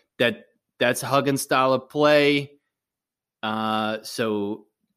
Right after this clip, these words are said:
don't sweat that too much. But I just thought that was crazy. He also led the team in steals per game, which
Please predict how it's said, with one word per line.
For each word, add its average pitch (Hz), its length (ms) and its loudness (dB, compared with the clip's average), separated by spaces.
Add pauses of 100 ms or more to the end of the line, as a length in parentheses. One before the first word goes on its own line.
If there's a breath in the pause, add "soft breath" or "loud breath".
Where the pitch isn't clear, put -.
(120)
don't 127 240 -2
sweat 190 380 0
that 165 220 0
too 180 160 -2
much. 147 580 -2 (680)
But 139 260 -2
I 156 140 0
just 185 180 -2
thought 143 220 2
that 123 140 2
was 113 160 -6
crazy. 90 560 -8
He 170 120 0
also 220 380 4
led 180 220 4
the 165 80 0
team 147 540 0 (880)
in 139 360 -2 (720)
steals 156 480 2
per 156 180 0
game, 135 580 0 (100)
which 127 400 -4